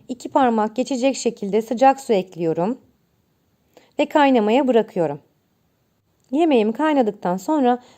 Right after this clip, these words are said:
üzerine hazırlamış olduğum köfteleri dikkatlice yavaş yavaş ekliyorum.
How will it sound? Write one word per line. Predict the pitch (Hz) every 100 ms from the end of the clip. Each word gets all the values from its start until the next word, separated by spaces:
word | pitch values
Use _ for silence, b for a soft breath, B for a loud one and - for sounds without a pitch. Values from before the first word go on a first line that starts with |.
| b
üzerine | 339 294 226 196 208 262 b b b -
hazırlamış | 311 285 233 214 269
olduğum | 277 214 220 226
köfteleri | 294 277 208 214 226
dikkatlice | 262 - 254 - 180
yavaş | 190 262 269 214 -
yavaş | 180 226 277 - - _ _ _
ekliyorum. | 240 233 202 175 165 247